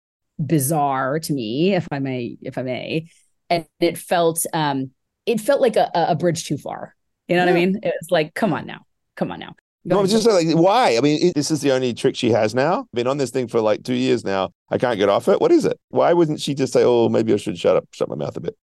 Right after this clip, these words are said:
Speaker 1: Well, or why shouldn't I take, use this time to take on banks who are my historical enemy?
Speaker 2: Right.
Speaker 1: <laughs> Like, I
Speaker 2: Right.
Speaker 1: don't need to bring in
Speaker 2: Right.
Speaker 1: this entirely orthogogonal
Speaker 2: Yeah.
Speaker 1: concept that is, I mean,
Speaker 2: Particularly
Speaker 1: it's
Speaker 2: in
Speaker 1: not
Speaker 2: this
Speaker 1: orthogonal, but,
Speaker 2: bank
Speaker 1: you know,
Speaker 2: hearing.
Speaker 1: that's right. It's a bank hearing.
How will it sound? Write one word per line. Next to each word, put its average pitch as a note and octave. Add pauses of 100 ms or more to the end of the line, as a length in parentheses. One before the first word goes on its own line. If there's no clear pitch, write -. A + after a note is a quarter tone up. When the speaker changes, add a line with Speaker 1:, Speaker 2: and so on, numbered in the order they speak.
(120)
Speaker 1:
Well, D#4
or C#4+
why A#3+
shouldn't A#3
I G#3+
take, G3+
use F3+
this G3
time F3+
to E3
take E3+
on D#3
banks F#3+
who E3
are E3+
my E3
historical E3+
enemy? A3+ (160)
Speaker 2:
Right. B3+
Speaker 1:
<laughs> -
Like, -
I C#4
Speaker 2:
Right. C#4
Speaker 1:
don't D4
need C#4
to -
bring A#3+
in C4
Speaker 2:
Right. -
Speaker 1:
this G#3+
entirely G3+
orthogogonal F3
Speaker 2:
Yeah. C3
Speaker 1:
concept G#3
that E3
is, E3
I D#3+
mean, F#3+
Speaker 2:
Particularly C3+
Speaker 1:
it's B2
Speaker 2:
in A#2
Speaker 1:
not A2
Speaker 2:
this D3
Speaker 1:
orthogonal, -
but, -
Speaker 2:
bank C3+
Speaker 1:
you G#2
know, E2
Speaker 2:
hearing. A2 (280)
Speaker 1:
that's C#4
right. D#4+
It's C#4
a C#4
bank D#4
hearing. G#3